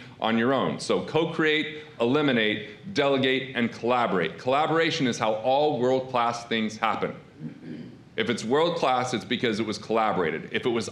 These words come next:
isolated, it will be limited in view, in scope, and in quality.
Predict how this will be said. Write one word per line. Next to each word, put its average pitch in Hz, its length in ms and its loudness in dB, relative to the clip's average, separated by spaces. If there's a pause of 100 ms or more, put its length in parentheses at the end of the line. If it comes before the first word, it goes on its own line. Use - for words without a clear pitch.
isolated, 151 760 0
it 127 140 0
will 131 100 2
be 117 160 2
limited 156 680 0
in 107 380 0
view, 180 400 0 (180)
in 220 160 0
scope, - 720 -2
and 120 100 0
in 117 140 2
quality. 95 600 0